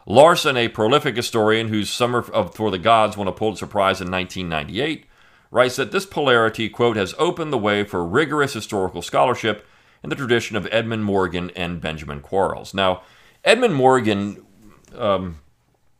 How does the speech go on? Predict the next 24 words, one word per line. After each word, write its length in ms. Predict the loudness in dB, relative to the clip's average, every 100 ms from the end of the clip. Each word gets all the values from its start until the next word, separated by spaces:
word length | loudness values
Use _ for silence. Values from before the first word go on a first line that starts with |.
| -6
was 180 | -2 0
an 80 | 0
interesting 500 | 0 2 2 2 -6
historian. 500 | -6 -4 -4 -4 -6
He 60 |
wrote 220 | -2 2 2
a 20 |
lot 380 | 4 6 8 8
about 260 | 6 4
the 60 | -2
Puritans, 760 | -8 -6 -6 -8 -18 -20 -20 -20 _ _ -6
a 60 |
lot 380 | -2 2 4 4
about 260 | 2 -4 -6
the 60 |
Puritans. 420 | -10 -10 -10 -14 -16
He 100 | -8
focused 520 | 0 2 2 -6 -4
mainly 380 | -2 0 0 0
on 180 | -2
Massachusetts 800 | -2 -4 -6 -8 -6 -6 -8 -10
in 80 | -10
his 180 | -10 -6
writing. 360 | -2 -2 -4